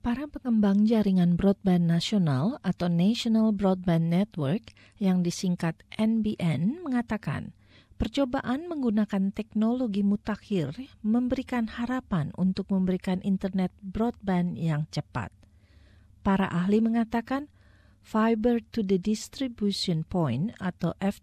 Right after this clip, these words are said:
T T D P berpotensi lebih cepat sepuluh kali dari pilihan yang ditentukan oleh pemerintah federal,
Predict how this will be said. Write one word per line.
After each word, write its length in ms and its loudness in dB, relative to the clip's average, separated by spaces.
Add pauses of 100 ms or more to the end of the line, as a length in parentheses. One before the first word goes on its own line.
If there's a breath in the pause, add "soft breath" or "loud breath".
T 160 0 (160)
T 240 0 (240)
D 160 4 (160)
P 20 -8 (760 loud breath)
berpotensi 800 -6
lebih 320 -4
cepat 400 -6
sepuluh 400 -2
kali 560 -2
dari 400 0
pilihan 720 -4 (320 soft breath)
yang 240 -2
ditentukan 640 -4
oleh 240 2
pemerintah 480 0
federal, 720 -2